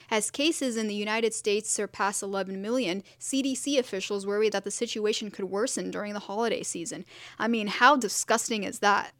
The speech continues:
coming to learn what we know now? I hope all these people are held accountable. I really do. All right, you guys, we're almost done with this. And so now we're on December eighteenth. The F D A signs off on E U A for Moderna's covid nineteen vaccine.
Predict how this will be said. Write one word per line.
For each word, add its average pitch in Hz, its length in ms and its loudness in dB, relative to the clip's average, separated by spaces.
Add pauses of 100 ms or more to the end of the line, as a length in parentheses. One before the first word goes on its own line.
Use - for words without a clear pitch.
coming 226 340 4
to 226 120 4
learn 208 260 2
what 196 160 -2
we 202 160 -4
know 185 320 -2
now? 208 520 4 (440)
I 285 120 6
hope 208 240 8
all 196 160 6
these 202 160 0
people 196 360 -2
are 185 100 2
held 196 200 0
accountable. 196 640 -2
I 208 40 -6
really 214 320 4
do. 190 240 0 (160)
All 240 100 8
right, 233 140 10
you 226 100 4
guys, 214 240 8
we're 214 60 8
almost 240 280 4
done 202 160 4
with 190 140 0
this. - 400 -2
And 214 140 -4
so 226 160 4
now 254 200 8
we're 233 140 8
on 208 180 4
December 214 460 2
eighteenth. - 800 -4 (160)
The 202 180 -2
F 285 140 2
D 294 180 2
A 226 140 4
signs 202 360 -4
off 190 320 -2
on 190 460 -8
E 262 200 0
U 240 180 -2
A 196 220 2
for 202 180 -4
Moderna's 202 500 -4
covid 233 360 0
nineteen 202 460 -4
vaccine. - 600 -8